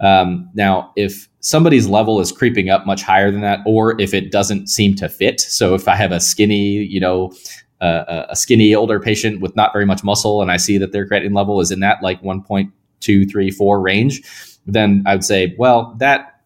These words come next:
you know, they're towards the top, the upper end or just past it, and that doesn't seem to fit with how much muscle mass they're carrying.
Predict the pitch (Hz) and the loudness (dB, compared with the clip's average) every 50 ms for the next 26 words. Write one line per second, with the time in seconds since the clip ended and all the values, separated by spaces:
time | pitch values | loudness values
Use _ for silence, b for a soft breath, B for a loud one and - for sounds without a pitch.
0 | _ _ 110 107 101 95 95 92 90 110 110 113 117 - 151 139 120 113 107 - | _ _ -2 0 2 2 2 2 0 0 -2 0 0 2 2 2 0 -2 -8 -10
1 | - - 123 113 - 107 101 101 - 104 110 113 107 101 98 95 98 98 98 92 | -2 0 0 0 0 -2 -6 -4 -2 -2 -2 -2 0 0 0 0 0 0 -2 -2
2 | 92 87 98 - - - 95 90 - - - - 110 123 123 123 107 95 95 - | -2 -4 -6 -8 -2 0 0 0 0 -2 -6 -2 -2 0 0 0 -2 -2 -2 -6
3 | - - 98 85 78 - - - 107 - - 87 - - 90 87 85 - 95 95 | -4 -4 -4 -4 -4 -6 -2 -2 -2 -2 -2 -8 -4 -4 -2 -2 -4 -4 -4 -4
4 | 95 92 - 92 87 82 82 - - 80 - _ - 113 107 104 104 92 90 87 | -4 -4 -4 -4 -4 -6 -6 -6 -10 -14 -14 _ -2 0 0 2 0 0 -2 -2
5 | 87 | -6